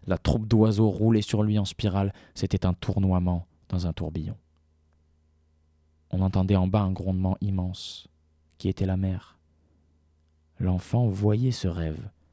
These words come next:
Subitement, il se mit à trembler de tous ses membres. Un frisson ruissela le long de son corps. Il chancela, tressaillit,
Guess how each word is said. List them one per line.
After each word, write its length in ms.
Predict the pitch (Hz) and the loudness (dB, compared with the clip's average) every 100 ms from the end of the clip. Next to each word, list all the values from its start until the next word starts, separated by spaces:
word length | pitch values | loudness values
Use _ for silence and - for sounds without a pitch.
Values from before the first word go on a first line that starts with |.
| _ _ _ _ _ _ | _ _ _ _ _ _
Subitement, 600 | - - 110 - - 95 - _ _ - _ - | -14 -10 -8 -8 -8 -8 -10 _ _ -20 _ -8
il 80 | 98 | -4
se 140 | - | -2
mit 100 | 101 | 0
à 60 | - | -2
trembler 340 | - - 95 | -2 -2 -2
de 80 | 92 | -4
tous 160 | - - | -8 -12
ses 160 | - | -8
membres. 340 | 101 107 - - _ - _ | -6 -6 -10 -16 _ -20 _
Un 80 | 92 | -8
frisson 400 | - - - 101 | -6 -6 -6 -6
ruissela 440 | 98 107 - 101 | -2 -2 0 0
le 100 | 98 | 2
long 140 | 98 107 | 2 0
de 60 | 107 | -2
son 180 | 101 | -4
corps. 320 | 101 104 110 - - - - _ - | -2 -2 -2 -4 -14 -20 -20 _ -8
Il 80 | |
chancela, 580 | 98 - 120 - 117 104 - _ _ _ _ _ - | -6 -4 -6 -4 -4 -4 -8 _ _ _ _ _ -2
tressaillit, 540 | - 127 113 107 104 | -2 0 -4 -4 -8